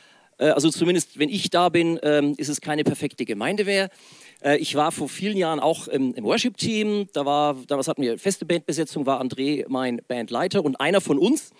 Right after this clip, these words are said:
äh, der hatte damals, ähm, Stress in der Arbeit irgendwie, ging nicht gut und das hat sich auf seine Stimmung ausgewirkt. Also wenn wir, wir hatten da, glaub ich, einmal die Woche, ich weiß, einmal die Woche hatten wir wirklich Probe.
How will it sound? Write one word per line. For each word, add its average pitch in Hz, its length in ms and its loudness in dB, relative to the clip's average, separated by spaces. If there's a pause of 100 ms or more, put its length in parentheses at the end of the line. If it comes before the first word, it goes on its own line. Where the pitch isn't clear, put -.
(400)
äh, 147 140 4
der 143 140 2
hatte 175 200 -2
damals, 160 600 -2
ähm, 139 580 -2
Stress - 300 -4
in 135 80 -4
der 113 100 0
Arbeit 180 280 2
irgendwie, 156 380 -2
ging 175 180 -8
nicht 202 200 -4
gut 185 300 -2
und 151 220 -4
das 147 120 -6
hat 156 140 -4
sich 160 220 -6
auf 139 80 -6
seine 107 220 -8
Stimmung 214 280 -2
ausgewirkt. 202 840 -2
Also 143 380 -6
wenn 156 160 0
wir, 160 180 0
wir 147 60 -4
hatten 143 140 -10
da, 127 100 -8
glaub 104 240 -14
ich, - 60 -12
einmal 180 220 2
die 156 120 -4
Woche, 156 360 0 (260)
ich - 100 -18
weiß, 110 200 -10 (200)
einmal 175 240 4
die 160 80 4
Woche 156 160 0
hatten 143 140 -4
wir 135 60 -2
wirklich 107 200 -6
Probe. 190 320 2